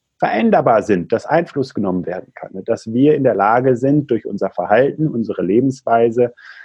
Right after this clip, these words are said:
äh, dann auch andere Gefühle hervorzurufen und diesen, diesen, diesen schönen Resonanzbogen einfach mitzunutzen.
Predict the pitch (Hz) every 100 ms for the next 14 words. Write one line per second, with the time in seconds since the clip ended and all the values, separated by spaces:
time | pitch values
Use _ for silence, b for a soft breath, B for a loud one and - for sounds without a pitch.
0 | B _ - 110 - _ _ _ _ -
1 | 107 117 120 113 - 120 123 117 107 107
2 | - 123 117 107 107 - 113 117 - 87
3 | 90 - 90 95 98 101 95 b b _
4 | 98 101 - 104 98 95 - 117 127 113
5 | 104 104 95 104 110 - 104 98 101 90
6 | 87 92 95 90 - 82 78 - -